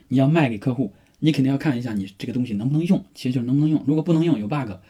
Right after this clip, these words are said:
或有问题，那就要去解决或者定位这个问题的所在。所以呢，有一个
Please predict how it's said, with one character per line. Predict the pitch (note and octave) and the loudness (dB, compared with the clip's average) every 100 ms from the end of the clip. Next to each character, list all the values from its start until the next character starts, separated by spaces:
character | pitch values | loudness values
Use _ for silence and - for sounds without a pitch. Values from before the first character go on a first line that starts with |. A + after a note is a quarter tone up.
| - - | -20 -6
或 | B2+ | -4
有 | A#2 | 0
问 | D#3 | 0
题， | - F2 _ _ - | -2 -8 _ _ -10
那 | - | -8
就 | A#2 | -8
要 | G#2+ F#2 - _ _ _ - | -10 -12 -16 _ _ _ -12
去 | G#2+ F2+ _ _ _ _ _ _ _ _ | -10 -10 _ _ _ _ _ _ _ _
解 | - B2 G2 | -2 0 0
决 | G#2 A2+ C#3 | -4 -6 -6
或 | - A#2+ | -6 -6
者 | |
定 | - E3 D3+ | 2 4 4
位 | A#2 | 2
这 | |
个 | A#2 | -2
问 | A#2+ | -6
题 | A2 | -8
的 | A#2 | -10
所 | F#2 | -12
在。 | F#2+ G2 | -14 -6
所 | D3+ | 0
以 | D#3 | 4
呢， | C#3+ | 4
有 | G#2+ | 4
一 | A#2 | 2
个 | C#3+ C3+ | 2 2